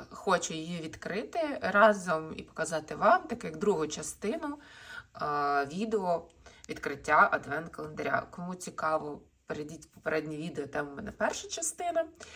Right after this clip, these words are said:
І продовжуємо відкривати. Так, знімаю красиву кришечку. Так, ставимо її там. І закінчили ми минулого разу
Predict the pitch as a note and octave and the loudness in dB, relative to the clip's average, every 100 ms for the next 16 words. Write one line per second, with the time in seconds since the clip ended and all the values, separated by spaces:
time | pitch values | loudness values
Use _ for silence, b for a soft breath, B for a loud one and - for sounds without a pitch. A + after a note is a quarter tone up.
0 | B B B B - - G#3+ F#4+ G4+ G4+ | B B B B -18 -6 2 6 6 4
1 | - - F#3+ F3 G#3+ A3 F#3+ G3 D#3 D3+ | -8 -6 0 4 4 2 -4 -2 0 -2
2 | - - - _ _ _ _ _ _ - | -6 -12 -18 _ _ _ _ _ _ -20
3 | B B B B B B B B - D3 | B B B B B B B B -8 2
4 | C#3+ C3 - - - - - F3 F3 F#3 | 4 2 -4 -14 -12 -16 -10 -6 -2 0
5 | F#3+ F3 D#3 D#3+ - - F3+ - D#3+ - | 2 2 2 -2 -4 -4 -2 0 0 -4
6 | - C4+ C#4 F#3 D#3 G#3 G#3 - D4+ F4 | -4 0 2 2 0 -2 -4 -6 -6 -6
7 | A4 - - - - - - - B2 - | -6 -10 -20 -20 -12 -4 -2 -2 -6 -14
8 | - - - - - - - - - - | -16 -18 -20 -18 -18 -18 -20 -12 -12 -4
9 | D3+ D3+ - - F#3+ D#3 F3+ - - C4 | 2 2 2 0 0 0 -2 -10 -10 -12
10 | - - F3+ A3+ F4+ G4+ - - _ _ | -6 -4 -2 -4 -6 -10 -14 -20 _ _
11 | _ _ _ A#3 F#3 - - - E3+ F#3+ | _ _ _ 0 0 -2 -14 -10 -4 0
12 | A#3+ A#3+ C4+ G#3+ F#3+ F#3+ G#3 F#3 F3+ D#3 | 2 4 6 6 2 2 0 2 4 4
13 | D#3 C#3 | 4 -2